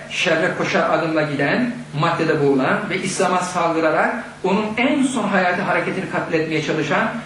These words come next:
şu alemde İslam'ın ve Müslümanlara layık olduğu makama çıkmaları için Beyüzzaman Hazretleri bu ümmete doğru yolu göstermeyi başarmıştır.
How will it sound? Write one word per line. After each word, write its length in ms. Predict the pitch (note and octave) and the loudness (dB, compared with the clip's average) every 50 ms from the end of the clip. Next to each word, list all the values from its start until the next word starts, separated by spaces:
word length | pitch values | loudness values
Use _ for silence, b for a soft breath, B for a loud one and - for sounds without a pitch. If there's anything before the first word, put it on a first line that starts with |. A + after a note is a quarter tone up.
| - - | -10 -10
şu 240 | - - A#3 A3+ G#3+ | -6 -4 0 2 2
alemde 540 | F#3+ F#3 F#3 F3+ F3 E3+ G3 A3+ A#3+ A#3+ - E3 | 2 2 2 0 0 0 0 0 0 0 -4 -6
İslam'ın 420 | - - - F3 E3 E3 G#3+ A3+ | -8 -6 -2 -2 0 0 0 0
ve 60 | G#3+ | 0
Müslümanlara 640 | F#3 E3+ - - - E3 E3 E3 E3 D#3+ D#3 D3+ D3 | 0 -2 -2 -4 -2 -2 0 0 2 2 2 2 2
layık 360 | D3 D3 D#3+ F#3+ F#3 - - | 2 2 2 2 0 -2 -2
olduğu 280 | E3+ D#3+ D#3 D3+ D3+ C#3+ | 0 0 0 0 0 0
makama 400 | D3+ D3+ D3 - D#3 D#3 D3+ C#3+ | 0 0 0 0 0 -2 -2 -2
çıkmaları 440 | - D#3+ D3+ D3 D3+ D3 C#3+ C#3+ E3 | -4 -6 -4 -2 0 0 2 2 2
için 480 | F#3+ F#3+ - A#3+ B3+ C4 - B B B B B B - | 0 0 2 4 4 4 2 B B B B B B 0
Beyüzzaman 400 | C#3 C#3 C3+ C3+ C3 B2+ C3 - | 0 2 2 2 0 -2 -2 -2
Hazretleri 640 | C3 B2+ B2+ C3 B2+ B2 C3 E3 F#3+ F#3 - - | -2 0 0 -2 0 2 2 4 4 2 2 2
bu 160 | C#4 D#4+ - | 2 2 2
ümmete 680 | F#3+ E3 D#3 C#3+ C#3 C3 C3+ D#3 E3 G3 A3 A3 - - - - - E3 D3+ D#3 | 2 0 2 0 0 0 2 2 2 2 2 0 -4 -6 -10 -12 -12 -8 0 4
doğru 280 | D#3+ D#3+ D3+ D3+ G3 | 4 4 6 4 4
yolu 240 | A3+ G3+ E3 D#3+ D3 | 4 4 4 2 2
göstermeyi 440 | C#3 C3+ - - C3 B2+ C3 B2 A#2+ | 0 0 0 0 0 0 0 0 0
başarmıştır. 760 | A2 - - A#2+ G#2+ G2+ - A2 - - - - - - | -2 -2 -2 -2 -2 -2 -2 -4 -6 -6 -8 -10 -10 -12